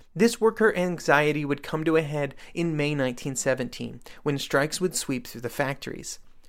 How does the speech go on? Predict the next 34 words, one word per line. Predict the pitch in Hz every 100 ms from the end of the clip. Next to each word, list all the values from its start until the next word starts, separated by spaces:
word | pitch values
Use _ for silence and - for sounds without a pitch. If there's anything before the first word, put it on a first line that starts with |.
| - - -
The |
fierceness | 170 214 240 240 240 -
of | 175 160
these | 170 160
strikes | - 147 135 -
delayed | 156 143 151 170
the | 190
possible | - 160 156 156 151
implementation | 151 156 160 151 147 131 - -
of | 139
civilian | - 135 123 127
conscription, | - 127 - 127 123 - 117 - - -
although | 151 147 143
it | - 170
was | 170
not | 170 160 -
completely | 175 160 156 - 127
ruled | 120 110 117
out. | 127 113 - - - - - -
The | 180
opinion | 185 - 254 294
of | 262
the | 208
government | 160 165 160 156 147
was | 151 143
that | 147 135
it | - 165
should | - 170
just | 165 208 -
be | 160 175
tabled | - 180 175 170
for | - 156
the | 147
moment | 135 127 123 113